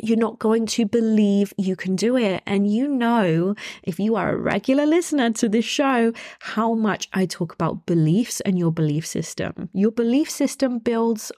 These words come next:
on everything else. So if you don't believe it's possible for you, which is going to stem from the negativity that you think and feel about yourself,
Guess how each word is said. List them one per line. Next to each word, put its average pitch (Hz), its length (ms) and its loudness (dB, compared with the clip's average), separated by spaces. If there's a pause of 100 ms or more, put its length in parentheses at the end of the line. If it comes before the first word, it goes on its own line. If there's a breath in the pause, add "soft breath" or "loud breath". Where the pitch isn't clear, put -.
on 196 180 0 (120)
everything 196 640 0
else. - 500 -4 (380 loud breath)
So 233 300 0
if 214 120 0
you 262 60 4
don't 269 200 0
believe 226 400 4
it's - 120 -6
possible 202 460 -2
for - 160 -4
you, 170 280 2
which - 460 -2
is 208 320 2
going 202 280 2
to 208 120 0
stem 208 500 0
from 202 420 0
the 175 100 2
negativity 185 960 0
that 175 160 0
you 180 240 -2
think 208 400 -2
and 185 100 -2
feel 269 260 2
about 196 240 -2
yourself, 156 440 -2